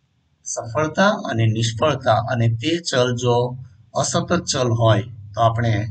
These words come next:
સંભાવના મેળવવા માટે દ્વિપદી વિતરણનો ઉપયોગ કરતા. વધુમાં દ્વિપદી વિતરણમાં એનની કિંમત ખૂબ નાની હતી, પણ જો દ્વિપદી વિતરણમાં એનની કિંમત ખૂબ મોટી હોય અને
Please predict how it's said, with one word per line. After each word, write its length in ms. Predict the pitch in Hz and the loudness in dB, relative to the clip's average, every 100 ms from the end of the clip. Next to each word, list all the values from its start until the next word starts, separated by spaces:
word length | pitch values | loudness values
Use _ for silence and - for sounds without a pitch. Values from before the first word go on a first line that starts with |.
| - | -6
સંભાવના 580 | - 110 113 120 135 | -4 -2 4 4 4
મેળવવા 420 | 131 117 113 110 107 | 0 2 4 4 4
માટે 320 | 98 - 123 | 0 -4 -6
દ્વિપદી 500 | - 107 - 110 107 | -4 -8 -8 -10 -10
વિતરણનો 400 | 104 - 98 104 | -12 -14 -10 -8
ઉપયોગ 400 | 101 - 120 110 | -8 -6 -8 -6
કરતા. 400 | 113 110 127 - - - - 120 | -10 -6 -6 -6 -18 -20 -12 -4
વધુમાં 560 | 120 156 180 185 196 | -2 2 4 4 2
દ્વિપદી 540 | 180 131 - 160 180 175 | 0 -6 -6 -6 -4 -4
વિતરણમાં 560 | - - 139 143 156 | -6 -6 -4 0 2
એનની 360 | 120 117 131 135 | 4 2 0 -4
કિંમત 440 | - 117 117 135 - - | -8 -2 0 0 -6 -16
ખૂબ 300 | 143 139 127 | -16 -4 0
નાની 440 | 107 110 113 104 | 2 4 4 4
હતી, 360 | - - - - _ _ _ _ _ | -2 -12 -20 -20 _ _ _ _ _
પણ 320 | - - - - - | 2 4 2 -4 -12
જો 440 | 117 113 131 165 - | -4 -2 0 2 2
દ્વિપદી 520 | 196 185 175 156 151 | 4 2 0 -2 -2
વિતરણમાં 580 | 131 127 127 120 127 131 | -2 -2 -4 -2 -2 0
એનની 300 | 110 113 117 | 0 0 -2
કિંમત 320 | 107 104 117 - | -2 -6 -6 -8
ખૂબ 320 | - 180 208 | -6 -4 0
મોટી 460 | 196 139 127 113 107 | 0 2 2 0 -4
હોય 240 | 101 92 - _ _ _ _ _ _ _ _ _ - | -6 -8 -10 _ _ _ _ _ _ _ _ _ -2
અને 360 | 175 123 107 | 0 2 -2